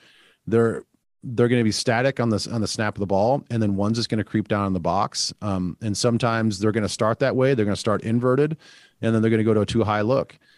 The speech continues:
And it all sort of happens post snap. And because, because those guys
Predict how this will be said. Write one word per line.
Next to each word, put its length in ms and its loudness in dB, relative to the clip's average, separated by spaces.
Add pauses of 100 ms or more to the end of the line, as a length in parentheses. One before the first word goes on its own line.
(140)
And 440 0
it 120 0
all 240 4
sort 220 0
of 80 -2
happens 360 -2
post 340 -2
snap. 440 -4
And 400 -2 (340)
because, 540 0 (460)
because 380 0
those 280 4
guys 600 0